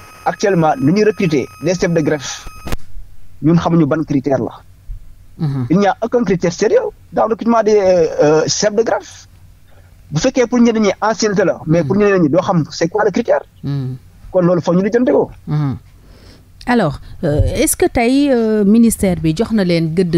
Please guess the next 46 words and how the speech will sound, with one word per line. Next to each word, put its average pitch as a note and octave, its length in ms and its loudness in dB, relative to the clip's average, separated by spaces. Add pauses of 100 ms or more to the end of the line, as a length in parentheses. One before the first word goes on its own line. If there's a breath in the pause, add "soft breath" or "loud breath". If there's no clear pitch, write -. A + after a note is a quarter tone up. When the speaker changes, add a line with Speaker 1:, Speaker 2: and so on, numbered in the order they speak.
Speaker 2:
bi D#3+ 120 4
war? D3 180 0 (140)
Parce E3+ 180 -2
que, B3+ 260 0 (300 loud breath)
euh, E3 460 -2
bu E3+ 120 -2
fekkente A3 400 0
ni G3 240 2
yéen, F#3 240 0
euh, D#3+ 540 0
ñuy F#3+ 220 2
gérer F#3+ 280 2
fonds F#3 220 -2
commun E3+ 240 -2
yi E3+ 60 0
sax D#3+ 160 -2
bokku F3+ 280 0
leen F3 180 2
ci E3+ 100 -2
te F3+ 80 0
ngeen E3 180 2
di D#3+ 80 0
syndicat, F3 520 0
te A3+ 120 -2
ñu F#3+ 100 2
xam G3 220 0
ne G3 80 0
aussi G#3 380 0
U A3 100 4
N G#3+ 80 0
T G3+ 160 2
J F#3+ 100 0
mi G3+ 100 0
ngi G3 120 0
jógee F#3 180 2
ci F#3+ 120 -4
sytjust, E3+ 420 -2
est-ce A3 240 -2
que B3+ 80 -2
nekkul A#3 380 0
ne F3 100 4
yéen F3+ 300 2
dañ G3 180 2
leen F#3+ 160 2
di F3 160 2
jéem D#3 220 2